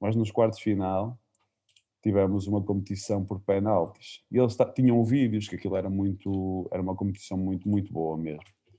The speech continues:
E eu pedi ao tradutor: "Olá, tu tens vídeos?" Estava eu, estava a dar uma caminhada, estava sozinho até, ou com o Luís, e estava a decorrer penaltis. A equipa com quem nós íamos jogar, eh, t-,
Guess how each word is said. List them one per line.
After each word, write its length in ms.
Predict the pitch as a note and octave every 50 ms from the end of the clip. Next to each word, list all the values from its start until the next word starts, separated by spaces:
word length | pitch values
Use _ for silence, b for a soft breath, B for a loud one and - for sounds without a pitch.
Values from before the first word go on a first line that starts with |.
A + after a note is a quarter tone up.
| _ _ _ _ _ _ _ _ _ _ _ _
E 80 | - G2
eu 80 | G2
pedi 240 | G2 G2 A2+ G#2+ A2+
ao 100 | G#2+ G#2+
tradutor: 640 | G#2 - A2+ A2+ A2 A2 A#2 A2+ G2 - C3+ - -
"Olá, 180 | - - - -
tu 120 | - A#3
tens 280 | A3+ - - F#3 B2 G2+
vídeos?" 640 | F#2+ G2+ G#2 A#2 B2 A2 F#2 E2+ E2+ - - - _ _
Estava 300 | _ - A2 A#2 A#2+ A#2
eu, 240 | A2+ G#2+ - - -
estava 240 | - - C#3+ C#3+ C#3+
a 20 |
dar 100 | C3+ C#3
uma 180 | C3 G#2 B2 B2
caminhada, 680 | A#2+ B2 G#2+ G2+ G2+ A2 B2+ C#3+ D3+ D3 C#3+ C#3+ C#3 -
estava 260 | - - G#2+ G2 G#2+
sozinho 500 | A2 - - F#2 E2+ G2+ A2+ C3 B2+ G#2+
até, 360 | G2+ G2+ G#2+ A2 A#2+ B2+ A#2+
ou 160 | G2+ G2 G#2 G2+
com 140 | G2+ F#2+
o 220 | F#2+ G2 F#2+ F#2+ F#2+
Luís, 420 | G2+ A2 B2 B2+ B2 B2 - _ _
e 40 | A2+
estava 260 | G#2 - C3 B2 B2
a 40 | B2
decorrer 320 | A2+ G#2 - - C3 B2+ B2
penaltis. 800 | - B2+ B2 C3+ D3+ C#3 A2+ F2 E2+ - F#2 F2+ F#2+ - - _ _ _ b b b b b b b b _ -
A 40 |
equipa 360 | A2 G#2+ - C#3 C3 C3 B2+ A2
com 160 | G#2 A#2 A2
quem 140 | A2+ B2 A#2
nós 220 | A2+ A#2 A2+ A2
íamos 280 | A2+ A#2 A2 A2 G2+ G2
jogar, 540 | F#2+ G2+ G2 F#2 G#2+ G#2 G#2 G#2 G#2 G#2+ G#2+
eh, 880 | A2 A2+ A#2+ - - - - - - _ _ _ _ - - - - - _ _ _ _ _
t-, 100 | - -